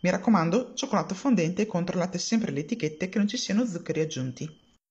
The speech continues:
L'impasto risulta ancora un po' appiccicoso, lasciatelo riposare qualche minuto in frigorifero,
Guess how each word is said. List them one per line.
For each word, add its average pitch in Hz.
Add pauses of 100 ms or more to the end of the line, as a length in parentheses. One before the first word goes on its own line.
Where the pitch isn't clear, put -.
(1160)
L'impasto 226
risulta 202
ancora 190
un 180
po' 175
appiccicoso, 175
lasciatelo 202
riposare 220
qualche 214
minuto 202
in 208
frigorifero, 180